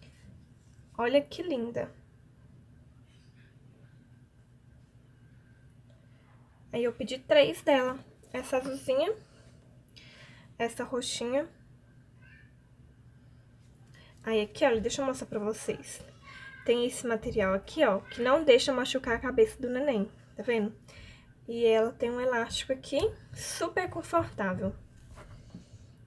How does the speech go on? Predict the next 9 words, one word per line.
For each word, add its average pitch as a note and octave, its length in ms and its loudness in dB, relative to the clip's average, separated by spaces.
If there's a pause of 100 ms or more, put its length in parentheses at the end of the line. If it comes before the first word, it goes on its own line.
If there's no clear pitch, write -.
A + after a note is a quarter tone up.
(240)
E A#3 400 -2
essa A3+ 320 -6
laranjada. A3+ 720 -2 (2750)
Olha. F#3 280 -4 (4000)
E B3 300 4
eu C#4+ 120 10
pedi C4 340 4
pra C#4+ 380 2
Vitória A3+ 760 2